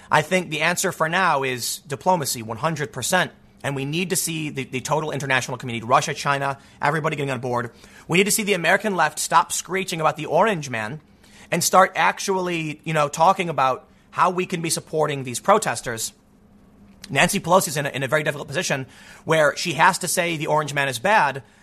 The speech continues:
but that puts her at odds with <laughs> the, the protesters in Iran who are calling out the atrocities and, and, and the accidents. I get it.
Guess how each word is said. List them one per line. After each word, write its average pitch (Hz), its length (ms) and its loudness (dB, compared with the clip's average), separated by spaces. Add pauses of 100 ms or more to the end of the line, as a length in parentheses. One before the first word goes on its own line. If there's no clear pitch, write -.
(120)
but 160 140 -2
that 190 160 2
puts 196 220 -2
her 185 120 2
at 180 140 0
odds 151 460 2
with 156 320 -6
<laughs> - 760 0
the, 214 240 -4
the 208 100 4
protesters 208 640 2
in 185 60 -4
Iran 190 400 2 (340)
who - 140 4
are 220 80 10
calling 226 460 2
out 202 200 2
the 185 80 0
atrocities 151 840 -2
and, 143 180 -4
and, 180 160 0
and 349 140 -2
the 415 80 0
accidents. 214 380 0
I 214 60 0
get 202 160 -2
it. - 100 -10